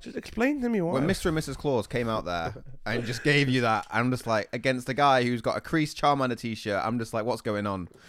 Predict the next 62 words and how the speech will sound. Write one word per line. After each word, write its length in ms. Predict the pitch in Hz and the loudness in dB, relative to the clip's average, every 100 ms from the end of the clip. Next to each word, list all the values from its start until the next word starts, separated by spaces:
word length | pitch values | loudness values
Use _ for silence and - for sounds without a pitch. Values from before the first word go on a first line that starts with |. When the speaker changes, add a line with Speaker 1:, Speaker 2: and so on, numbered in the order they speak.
| - - - | -20 -20 2
Speaker 2:
<laughs> 80 | - - - 571 185 | 2 2 -4 -6 -2
Speaker 1:
Oh, 260 | 151 127 110 113 - - | -2 0 -4 -8 -8 2
Speaker 2:
But 140 | 127 | 4
yeah, 160 | 135 117 | 6 6
Speaker 1:
anyway, 80 | 110 | 4
Speaker 2:
like, 80 | |
Speaker 1:
let's 120 | 135 135 | 0 -2
not 100 | 135 | -2
talk 100 | 120 | -2
about 160 | 113 | -2
Leo, 160 | 113 110 | -2 -6
yeah. 120 | 113 110 | -8 -4
Speaker 2:
I 80 | 110 | -4
Speaker 1:
Fuck 80 | 104 | -2
Speaker 2:
know, 120 | 98 | -2
Speaker 1:
it. 60 | 98 | 0
Speaker 2:
but, 80 | |
like, 200 | 120 135 - 143 | 0 -2 -6 -8
just 180 | 160 | -6
in 100 | 156 | -4
terms 240 | 151 143 127 | 0 0 0
of, 80 | 117 | -2
like, 140 | - | -2
Lil, 240 | 120 123 120 | 0 2 2
in 100 | 117 | -2
terms 240 | 123 113 | -6 -6
of 60 | 113 | -4
how, 160 | 123 - | -4 -4
how 200 | 120 110 | -4 -4
Sammy 260 | 131 127 | -2 -2
did, 160 | 110 107 _ _ | -2 -4 _ _
you 80 | 117 | -8
know, 140 | 87 - _ | -8 -10 _
people 280 | 196 165 151 | -6 -4 -8
think 180 | 139 127 | -8 -10
you 40 | |
did 80 | 113 | -6
quite 180 | 117 110 | -2 2
well. 100 | 123 | 2
You 60 | |
got 100 | 120 | 2
nineteenth, 540 | 113 120 113 127 127 - | 0 -2 -2 -4 -4 -8
but 100 | 101 | -14
to 160 | - 98 | -6 -6
us, 200 | 92 - | -6 -12
it's 100 | - | -18
just 240 | 85 - | -18 -14
not, 220 | 82 73 - _ _ | -14 -14 -16 _ _
it's 220 | - - | -18 -12
not 120 | 80 | -12
what. 140 | 62 50 | -10 -10
Speaker 1:
Yeah, 100 | - | -8
I 40 | - | -8
mean, 160 | - - - | -12 -14 -16
for 140 | - | -6
me, 260 | 214 240 - - - | -4 -2 -6 -8 -6
in 120 | 143 | -2
hindsight, 400 | 156 156 151 139 | 2 0 0 -4
I 40 | |
think 120 | 131 127 | -4 -4
nineteenth's 380 | 123 117 120 | -4 -4 -10
fine. 400 | - 120 120 123 | -6 -4 -2 -4